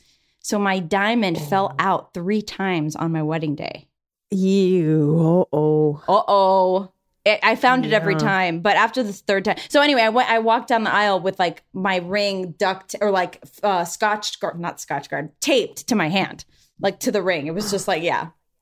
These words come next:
Speaker 1: I was like, "I can't
Speaker 2: To
Speaker 1: walk down
Speaker 2: keep
Speaker 1: the aisle
Speaker 2: the
Speaker 1: with no
Speaker 2: sto-
Speaker 1: ring." Yeah,
Speaker 2: Oh
Speaker 1: to
Speaker 2: my
Speaker 1: keep the
Speaker 2: God.
Speaker 1: stone in.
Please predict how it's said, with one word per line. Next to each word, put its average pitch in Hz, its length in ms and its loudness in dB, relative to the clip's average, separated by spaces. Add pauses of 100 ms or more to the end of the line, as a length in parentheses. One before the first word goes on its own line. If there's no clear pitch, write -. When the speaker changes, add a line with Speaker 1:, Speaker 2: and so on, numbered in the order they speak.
(160)
Speaker 1:
I 208 60 -2
was 226 80 0
like, 226 140 2
"I 240 40 -4
can't 254 200 4
Speaker 2:
To - 60 4
Speaker 1:
walk 226 100 0
down 277 80 -2
Speaker 2:
keep 226 160 4
Speaker 1:
the 240 40 4
aisle 214 180 4
Speaker 2:
the - 40 0
Speaker 1:
with 226 100 -2
no 226 80 2
Speaker 2:
sto- 190 80 2
Speaker 1:
ring." 214 580 0 (460)
Yeah, - 160 -2
Speaker 2:
Oh 214 200 4
Speaker 1:
to 196 60 2
Speaker 2:
my 180 100 2
Speaker 1:
keep 160 120 2
the 180 100 2
Speaker 2:
God. 170 180 2
Speaker 1:
stone 185 260 2
in. 151 300 -4